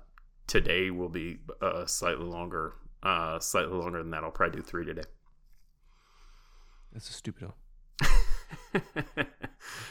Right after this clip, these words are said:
Speaker 1: But enough about running. No one cares about that.
Speaker 2: That's just crazy, man. That's a, it's a feat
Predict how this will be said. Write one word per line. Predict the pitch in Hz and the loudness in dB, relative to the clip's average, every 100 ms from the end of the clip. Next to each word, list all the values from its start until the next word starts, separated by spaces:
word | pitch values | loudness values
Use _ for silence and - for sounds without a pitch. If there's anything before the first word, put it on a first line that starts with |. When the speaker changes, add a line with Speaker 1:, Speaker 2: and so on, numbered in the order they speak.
| - - | 2 8
Speaker 1:
But | 220 | 10
enough | 190 160 165 | 10 8 8
about | 147 113 92 | 8 8 6
running. | 82 101 101 90 | 4 4 4 2
No | 107 | 2
one | 113 - | 2 -2
cares | 92 87 - | -4 -4 -4
about | - 64 - | -4 -4 -6
that. | 76 - - - _ _ _ _ _ _ - - - | -12 -14 -20 -20 _ _ _ _ _ _ -20 -20 -14
Speaker 2:
That's | 175 | -6
just | - - | -4 -4
crazy, | 104 127 110 | -6 -4 -6
man. | 139 117 | -8 -10
That's | 104 113 | -8 -6
a, | 110 | -8
it's | 123 - | -8 -10
a | |
feat | 104 - 139 - | -12 -6 -6 -6